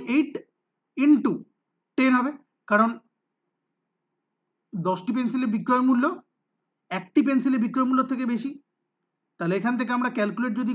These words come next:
করি, এইট কে যদি দুই দিয়ে কেটে দিই, তাহলে কত পাবো? ফোর। ফোর। আর টেন কে যদি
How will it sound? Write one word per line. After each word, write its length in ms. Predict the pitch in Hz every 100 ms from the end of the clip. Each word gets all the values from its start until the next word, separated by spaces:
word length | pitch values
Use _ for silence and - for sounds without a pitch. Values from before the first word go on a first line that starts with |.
| 220
করি, 180 | 190 269 - _ _ _ _ 190
এইট 140 | 202 -
কে 80 | 269 202 180
যদি 140 | 240 180
দুই 120 | 226 226
দিয়ে 120 | 262 254
কেটে 180 | 247 254
দিই, 120 | 220 214
তাহলে 160 | 202 214
কত 100 | 233 240
পাবো? 160 | 240 254 -
ফোর। 200 | 208 220 - _ _ _ _ _ _ _ _ _ _ _ _ _ _ _ _ _ _ _ _ _ _ _ _ _ _ _ _ _ _ _ _ _ _
ফোর। 180 | 208 233 - - _ _ _ _ _ _ _ _ -
আর 80 | 180 170
টেন 140 | 226 233 247
কে 60 | 240
যদি 160 | 233